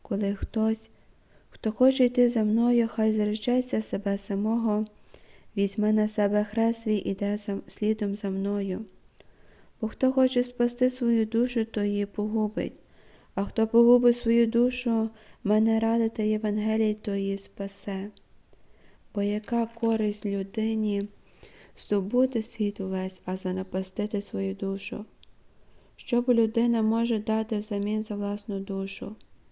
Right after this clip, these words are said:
Хто отже буде соромитися мене і моїх слів перед цим родом перелюбним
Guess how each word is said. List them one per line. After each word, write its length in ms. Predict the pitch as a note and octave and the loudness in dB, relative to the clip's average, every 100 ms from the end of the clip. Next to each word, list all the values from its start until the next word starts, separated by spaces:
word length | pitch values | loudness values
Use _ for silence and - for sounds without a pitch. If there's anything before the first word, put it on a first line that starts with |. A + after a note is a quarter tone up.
| _ - - _ - - | _ -20 -20 _ -20 -20
Хто 280 | - G#3+ G#3 | -8 -4 -2
отже 340 | G3+ G#3 - | -4 -4 -4
буде 420 | G3+ G#3 G#3+ G#3+ G3+ | -4 -2 -2 -2 -4
соромитися 800 | - G3+ G#3 G#3 G#3 - - G3+ | -2 -2 0 -2 -4 -6 -6 -4
мене 340 | G3+ G3+ G#3 | -2 -2 -2
і 40 | |
моїх 380 | G#3 G3+ G3+ G3+ | -2 -2 -2 -6
слів 360 | - G#3 G3+ G#3+ - - - - - - | -6 -6 -4 -6 -12 -20 -20 -20 -20 -8
перед 340 | G3+ G3+ G3 | -4 -4 -4
цим 240 | - G#3 G3+ | -4 -4 -2
родом 340 | G#3 G#3 G#3 | -4 -4 -4
перелюбним 840 | G3+ G3+ G3+ G3 G#3 G#3+ G#3 G3 | -4 -4 -2 -2 -2 -2 -2 -2